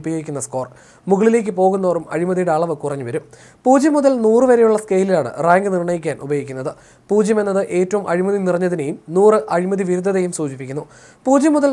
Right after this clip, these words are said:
നൂറ് വരെയുള്ള സ്കെയിലിൽ ഇന്ത്യയുടെ സ്കോർ മുപ്പത്തിയെട്ടാണ്. കഴിഞ്ഞ വർഷം ഇത് മുപ്പത്തിയൊൻപതായിരുന്നു. ലോകം മുഴുവൻ അഴിമതി വലിയ പ്രതിസന്ധി സൃഷ്ടിക്കുന്നുവെന്നും എന്നാൽ പല രാജ്യങ്ങളിലും ഇതിന് മാറ്റമുണ്ടാകുന്നുണ്ടെന്നും റിപ്പോർട്ടിൽ പറയുന്നു. ഇന്ത്യയുടെ അയൽരാജ്യങ്ങളായ പാകിസ്ഥാൻ നൂറ്റിമുപ്പത്തിയഞ്ചാം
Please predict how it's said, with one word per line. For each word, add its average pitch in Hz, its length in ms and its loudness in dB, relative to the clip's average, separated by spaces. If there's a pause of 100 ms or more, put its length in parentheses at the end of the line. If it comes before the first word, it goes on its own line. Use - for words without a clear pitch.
(120)
നൂറ് 226 260 6
വരെയുള്ള 240 320 4
സ്കെയിലിൽ 208 320 0 (100)
ഇന്ത്യയുടെ 196 340 -2
സ്കോർ 180 180 0 (120)
മുപ്പത്തിയെട്ടാണ്. 147 600 -4 (440)
കഴിഞ്ഞ 202 260 6
വർഷം 202 220 -2
ഇത് 190 140 -4
മുപ്പത്തിയൊൻപതായിരുന്നു. 160 840 -4 (500)
ലോകം 294 320 10
മുഴുവൻ 254 260 4 (240)
അഴിമതി 220 360 2
വലിയ 214 260 2
പ്രതിസന്ധി 190 480 -4
സൃഷ്ടിക്കുന്നുവെന്നും 185 640 -2 (100)
എന്നാൽ 185 220 2 (160)
പല 202 240 6
രാജ്യങ്ങളിലും 196 500 0 (400)
ഇതിന് 233 200 2
മാറ്റമുണ്ടാകുന്നുണ്ടെന്നും 202 920 0 (200)
റിപ്പോർട്ടിൽ 170 360 -2
പറയുന്നു. 147 320 -6 (400)
ഇന്ത്യയുടെ 285 320 6
അയൽരാജ്യങ്ങളായ 240 640 4 (120)
പാകിസ്ഥാൻ 190 440 0 (100)
നൂറ്റിമുപ്പത്തിയഞ്ചാം 196 840 -4